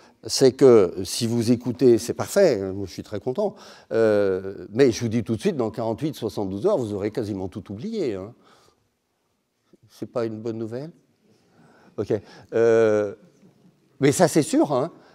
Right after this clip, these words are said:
Euh, si, si vous lisez un, un petit ouvrage, n'est-ce pas, euh, vous le reprenez,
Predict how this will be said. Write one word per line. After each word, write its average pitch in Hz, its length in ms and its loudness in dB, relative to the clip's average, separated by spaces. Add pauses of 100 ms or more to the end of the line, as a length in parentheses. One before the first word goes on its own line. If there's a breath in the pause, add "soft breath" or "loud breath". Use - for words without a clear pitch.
(180 soft breath)
Euh, 110 340 4
si, - 240 -4
si 160 160 0
vous 170 140 6
lisez 175 400 8
un, 110 380 4
un 107 80 -6
petit 120 240 -6
ouvrage, 139 500 -2 (460 soft breath)
n'est-ce 95 160 -12
pas, 226 240 -8 (320 loud breath)
euh, 98 760 0 (800)
vous 135 220 2
le 160 80 10
reprenez, 170 460 8